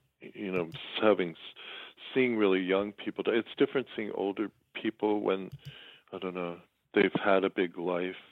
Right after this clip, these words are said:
but when, I don't know, the aids episodes, that was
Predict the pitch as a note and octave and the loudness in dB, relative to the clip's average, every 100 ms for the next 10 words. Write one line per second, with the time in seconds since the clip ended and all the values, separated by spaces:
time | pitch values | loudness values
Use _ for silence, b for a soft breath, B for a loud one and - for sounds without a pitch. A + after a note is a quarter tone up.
0 | _ F#2+ F2+ _ F#2 F#2 F2+ F2+ - - | _ -6 -6 _ -10 -8 -8 -12 -18 -10
1 | G2+ F#2 F2+ E2+ E2 F2+ G2+ G2 F#2+ - | -8 -6 -6 -6 -2 -2 2 0 0 -8
2 | - - B B B B B B B B | -20 -20 B B B B B B B B
3 | _ A2 - G2 - F#2 F2+ - F#2 F#2+ | _ 0 2 -4 -2 -2 0 2 2 2